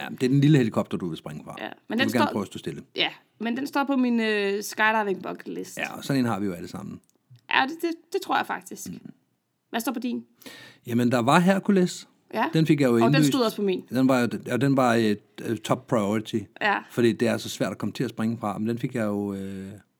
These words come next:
Speaker 1: sat flueben ved i sytten.
Speaker 2: Mhm.
Speaker 1: Øhm, jeg har været i ballon, jeg har været fra helikopter. Der er ikke rigtig noget fly, hvor det er sådan,
Speaker 2: Nej.
Speaker 1: det kunne være, øh, være vildt at prøve.
Speaker 2: Nej.
Speaker 1: Øhm,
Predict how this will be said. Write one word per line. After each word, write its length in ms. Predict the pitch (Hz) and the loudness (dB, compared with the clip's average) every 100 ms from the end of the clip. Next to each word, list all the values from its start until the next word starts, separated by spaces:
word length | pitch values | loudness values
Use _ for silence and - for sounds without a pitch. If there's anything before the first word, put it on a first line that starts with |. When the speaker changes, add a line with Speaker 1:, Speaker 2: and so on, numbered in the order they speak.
| _ _ _ _ _ _ _ | _ _ _ _ _ _ _
Speaker 1:
sat 240 | - 110 | -6 -6
flueben 380 | - 120 120 110 | 0 0 2 2
ved 80 | 101 | 2
i 100 | 98 | 0
sytten. 380 | - 135 160 151 - _ 220 | 0 0 0 -4 -8 _ -10
Speaker 2:
Mhm. 340 | 208 196 240 - _ _ _ _ | -8 -8 -10 -12 _ _ _ _
Speaker 1:
Øhm, 280 | 104 98 92 | -12 -8 -6
jeg 80 | 80 | -6
har 220 | - 131 | -2 0
været 360 | 123 113 120 107 | 0 2 2 0
i 100 | 92 _ - | -2 _ -2
ballon, 380 | 101 98 107 | 0 0 0
jeg 160 | 123 101 | -2 -6
har 240 | 107 - - | -8 -12 -8
været 240 | 104 107 | -8 -8
fra 120 | - | -10
helikopter. 840 | 95 95 - 101 98 _ - 117 113 104 101 | -10 -12 -10 -8 -10 _ -14 -12 -12 -16 -8
Der 60 | 104 | -2
er 40 | |
ikke 180 | 123 151 | 0 2
rigtig 180 | 147 143 | 2 4
noget 180 | 127 127 | 4 4
fly, 300 | - 156 113 | 2 0 2
hvor 140 | 117 | 0
det 80 | 101 | -2
er 40 | 95 | -2
sådan, 400 | 110 104 107 98 - | 0 2 2 -2 -2
Speaker 2:
Nej. 120 | 123 | -2
Speaker 1:
det 80 | 98 | 0
kunne 140 | 113 | 0
være, 340 | 98 90 92 | 0 -2 -4
øh, 220 | 85 87 92 | -6 -8 -6
være 120 | 95 | -2
vildt 160 | 104 | -2
at 80 | 98 | -4
prøve. 380 | - 85 80 95 _ | -8 -8 -6 -8 _
Speaker 2:
Nej. 240 | 110 214 - _ _ _ _ _ _ - _ _ _ _ _ _ _ - | -10 -10 -10 _ _ _ _ _ _ -20 _ _ _ _ _ _ _ -14
Speaker 1:
Øhm, 1300 | - 107 98 95 92 90 87 85 85 82 85 87 92 | -8 -6 -6 -6 -8 -10 -12 -12 -12 -14 -16 -20 -20